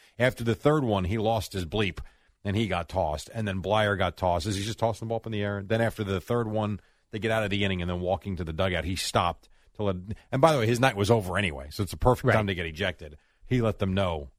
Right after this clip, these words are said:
Speaker 1: what nonsense that was.
Speaker 2: The balks are weird to me. I feel like if you are focused on a, on a balk as an umpire, you could call a lot of balks.
Speaker 1: Yeah, you probably could.
Speaker 2: It's
Speaker 1: Like,
Speaker 2: like
Speaker 1: like something like that. If you're looking for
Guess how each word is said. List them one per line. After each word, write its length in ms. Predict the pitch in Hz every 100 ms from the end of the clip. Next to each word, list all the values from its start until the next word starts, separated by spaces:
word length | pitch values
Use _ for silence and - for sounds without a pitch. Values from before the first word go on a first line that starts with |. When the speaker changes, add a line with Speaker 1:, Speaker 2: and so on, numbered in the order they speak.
| _ -
Speaker 1:
what 160 | 101
nonsense 480 | 92 92 92 87 78
that 160 | 80 69
was. 300 | 67 67 -
Speaker 2:
The 80 | -
balks 360 | 143 214 247 -
are 80 | 147
weird 320 | 123 127 117
to 60 | 123
me. 160 | 110
I 100 | 107
feel 220 | - 147
like 260 | 135 120 104
if 320 | - 123 -
you 320 | 127 143 160
are 500 | 160 127 120 110 104
focused 600 | 98 _ 131 117 135 -
on 180 | 120 113
a, 60 | 107 98 - -
on 120 | 110
a 40 |
balk 420 | 95 110 110 110
as 140 | 113 101
an 100 | 101
umpire, 460 | 104 107 117 110
you 180 | 107 104
could 200 | 104 101
call 360 | - 113 101 92
a 40 |
lot 200 | 95 98
of 80 | 90
balks. 500 | 87 78 - - - _ _ _ _
Speaker 1:
Yeah, 160 | 185 226
you 160 | 226
probably 300 | 233 220 220
could. 320 | 165 113 120 113 _ _ _
Speaker 2:
It's 120 | - 196
Speaker 1:
Like, 20 |
Speaker 2:
like 220 | 240 -
Speaker 1:
like 180 | 202 202
something 300 | 220 220 226
like 220 | 208 165
that. 340 | 160 135 78 - _ _ _
If 120 | 143
you're 220 | 139 196 233
looking 420 | 202 202 190 185
for 220 | - 165